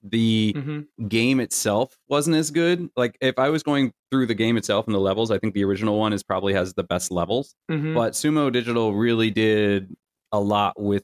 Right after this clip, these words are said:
Speaker 1: the creation tools.
Speaker 2: Yeah.
Speaker 1: Uh, for example, they had, I think the second one might have had it too. I know the Vita did, but you could put a little control module on something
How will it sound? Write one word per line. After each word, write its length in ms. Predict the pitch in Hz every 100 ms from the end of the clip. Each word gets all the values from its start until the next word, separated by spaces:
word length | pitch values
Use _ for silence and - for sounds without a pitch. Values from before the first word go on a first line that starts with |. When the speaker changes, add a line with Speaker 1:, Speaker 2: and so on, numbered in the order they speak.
| -
Speaker 1:
the 380 | 104 101 98 95 _
creation 680 | 104 95 101 - 127 123 127 _ _ _ -
tools. 380 | 131 127 127 160
Speaker 2:
Yeah. 240 | 160 120 - -
Speaker 1:
Uh, 240 | 98 98 98
for 120 | 120
example, 420 | 107 113 113 117 110
they 140 | 107
had, 320 | 110 107 107
I 60 | 113
think 180 | 190 -
the 140 | 113
second 300 | - 139 117
one 160 | 110 104
might 160 | 101
have 80 | 95
had 160 | 98 95
it 100 | -
too. 220 | - 104
I 40 | 92
know 140 | 117
the 120 | 98
Vita 240 | 92 113 98
did, 200 | 92 87 _ _ _ _ 117
but 220 | 107 107
you 280 | 113 117 117
could 760 | - 113 107 104 101 101 - - _ _ _
put 160 | 151 139
a 80 | 113
little 340 | 120 120 113
control 480 | - 104 - 135 131
module 560 | 120 104 95 101 95 92
on 200 | 90 87
something 500 | 90 87 87 85